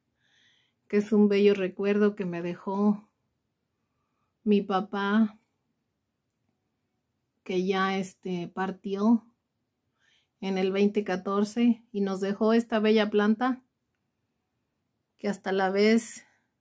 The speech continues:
aquí viven sus memorias en esta Dieffenbachia. Mírenla cómo está de contenta y de grandota. Estas plantas son muy ornamentales y son unas verdaderas bellezas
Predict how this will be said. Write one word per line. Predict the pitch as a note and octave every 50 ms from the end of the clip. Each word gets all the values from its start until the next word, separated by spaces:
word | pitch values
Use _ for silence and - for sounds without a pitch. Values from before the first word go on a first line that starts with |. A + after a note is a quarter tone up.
| _ _ _ _ _
aquí | - G#3 G3+ - A3+
viven | G#3+ A3 A3 G#3+ G#3+ G#3+
sus | G#3 G#3+ A3 G3+
memorias | G#3 F#3+ F#3 F#3+ F#3+ F#3 G3 G3 G3+ G#3 G3+ G3 G3 F#3+ - - - - - _ _ _ _ _ _ _ _ _ _ _ _ _ _ _ _ _ _ _ _ _ _ _ _ _ _ _ _ _ _ _ _ _
en | G3 F#3+ F#3+
esta | G3+ G3+ - G#3+ F#3+
Dieffenbachia. | F#3 F#3 F#3 - G3 F3+ F3+ F3+ F3 E3+ F#3 F#3 - - G3+ E3+ F3 E3 - _ _ _ _ _ _ _ _ _ _ _ _ _ _ _ _ _ _ _ _ _ _ _ _ _ _ _ _ _ _ _ _ _ _ _ _ _ _ -
Mírenla | F#3+ G3+ G3+ G#3 G3 G3+ F#3+ F#3+
cómo | G3+ G3+ G3+ G3+
está | G3+ - - F#3+
de | G3 G3+ G3+
contenta | - G3 F#3+ F#3 F#3 - F#3+ F#3+ F#3 F#3+ F#3
y | F#3
de | F3+ F3
grandota. | F3+ F3+ F3 F3 E3+ F3 F3 F3+ F3 - - - F3+ F3+ - _ _ _ _ _ _ _ _ _ _ _ _ _ _ _ _ _ _ _ -
Estas | G#3+ G#3+ - A#3 A3 A3
plantas | - A3+ A3+ A3 A3+ A3 A3
son | A#3 A3 G#3+
muy | G#3+ G#3+ A3 G#3+
ornamentales | A3 G#3+ G3+ G3 G3 F#3+ F#3 F#3+ F#3+ G3+ G3 G3 G#3 G#3+ G#3+ G#3
y | G#3+ G3+
son | - G#3+ G3 G3+
unas | G3+ G3+ G3+ G3 G3
verdaderas | F#3+ F#3+ F#3 F#3 F3+ F3+ F#3+ G3 G3+ G3+ F#3+
bellezas | G3 F#3+ F#3 F#3 F#3+ F#3 F#3 G3 G3 - A3+ A3+ A3 - - -